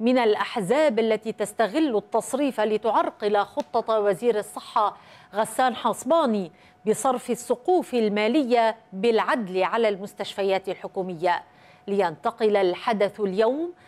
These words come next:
من صفر سياسة إلى أمن مئة في المئة في معركة دارت رحاها في بريتال، المدينة المحرمة والمحرومة والموسومة بالطفار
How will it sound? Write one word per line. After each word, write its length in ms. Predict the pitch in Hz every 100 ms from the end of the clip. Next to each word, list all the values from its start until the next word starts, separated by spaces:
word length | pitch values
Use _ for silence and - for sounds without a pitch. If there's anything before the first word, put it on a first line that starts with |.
| - -
من 140 | 208
صفر 340 | - 381 - 208
سياسة 760 | - 226 214 277 - 330 370 - - _
إلى 220 | 254 247 220
أمن 400 | 208 311 349 349 349 -
مئة 360 | 208 247 277 330
في 140 | -
المئة 500 | 349 349 302 226 208 - _ _
في 180 | 285 247
معركة 640 | 208 190 233 294 247 254 254 240 226
دارت 420 | 202 240 233 233
رحاها 540 | 254 - 381 330 294 277
في 180 | 277
بريتال، 600 | 233 220 277 311 277 170 143 _ _ -
المدينة 600 | 233 202 190 214 269 208 202
المحرمة 920 | 214 196 185 - 330 320 302 302 320 320 _ - -
والمحرومة 920 | 208 269 277 - 330 359 262 208 180 - - _
والموسومة 840 | 208 240 240 247 240 - 370 269 226
بالطفار 920 | 240 208 240 - - - 320 294 214